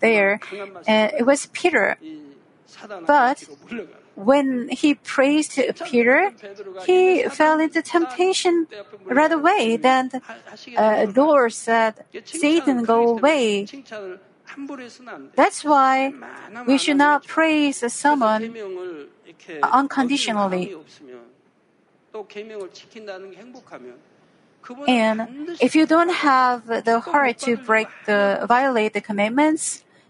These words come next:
it's so happy to keep the commitments, and you will receive blessings. Drivers can understand it. Those who are scared of police are those who have an intention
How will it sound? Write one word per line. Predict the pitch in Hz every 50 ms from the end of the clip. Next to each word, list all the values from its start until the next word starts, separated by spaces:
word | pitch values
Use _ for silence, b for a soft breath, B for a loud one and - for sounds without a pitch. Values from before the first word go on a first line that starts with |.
| b b
it's | - 330 -
so | - - - 359 359 359
happy | 349 - - 381 403 415 359 330 220 208
to | - 294 285
keep | - - - 339 330
the | - -
commitments, | - - 247 240 269 302 302 240 220 190 185 - - - - - - - - - - - - 277 269 -
and | 277 294 285
you | 320 330
will | 349 359 339
receive | 311 302 - - - - 320 302 302 285 262 247 - - - 220 202
blessings. | 233 240 277 311 - - - - - - - - - - - - b b b b b b b b - -
Drivers | 240 226 240 254 302 339 359 359 -
can | - - 302 294 277
understand | 247 233 226 233 226 226 208 196 190 - -
it. | - - - 185 170 165 - 302 - 135 - - - _ - 165 147
Those | 269 294 320 330 294
who | 320
are | 285 277 262
scared | 269 - - - 196 190 - 220 214 190 180 170 320 330 320 277 233 214 214 220 214 220
of | - - 226 226 - _ -
police | 240 226 226 262 302 277 202 196 - - - - -
are | - 214 214 214 214 214 214
those | 277 - 277 302 320 311 -
who | 320 320 311
have | 269 277 254 254 254 247 233
an | 240 240 233
intention | - - 233 247 240 - - 320 339 349 339 - 262 247